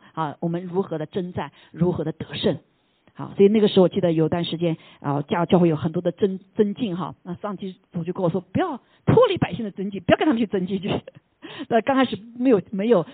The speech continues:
没有经验啊，哈，进入争竞里面，然后自己也陷到里面了。好，所以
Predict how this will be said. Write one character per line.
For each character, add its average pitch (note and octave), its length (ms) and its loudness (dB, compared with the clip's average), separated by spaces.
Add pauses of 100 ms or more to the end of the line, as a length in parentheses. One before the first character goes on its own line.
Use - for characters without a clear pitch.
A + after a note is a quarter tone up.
没 G3+ 140 0
有 F3+ 100 4
经 A#3+ 220 -2
验 G3 180 -4
啊， E3 60 -10
哈， E3+ 120 -10 (240)
进 B3+ 140 -6
入 G3 80 -6
争 G3+ 200 -6
竞 F#3+ 160 -10
里 D#3 120 -10
面， C#3 240 -12
然 E3 100 -10
后 E3+ 100 -12
自 G3+ 120 -12
己 D#3 100 -18
也 C3 160 -14 (160)
陷 F3 180 -6
到 D3 80 -12
里 C3 120 -18
面 A2 180 -20
了。 A2+ 140 -20 (460)
好， - 200 -18 (320)
所 E3+ 80 -8
以 D#3+ 120 -10